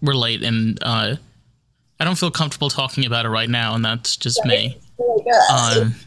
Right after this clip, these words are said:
Speaker 2: Oh, like, but not
Speaker 1: but,
Speaker 2: now.
Speaker 1: but, I mean, like, Henry, when you,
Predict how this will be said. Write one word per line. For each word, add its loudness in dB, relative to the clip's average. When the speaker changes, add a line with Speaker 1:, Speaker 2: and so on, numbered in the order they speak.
Speaker 2:
Oh, 2
like, 2
but 0
not 2
Speaker 1:
but, 4
Speaker 2:
now. 2
Speaker 1:
but, -4
I 2
mean, 0
like, -4
Henry, 0
when 0
you, 0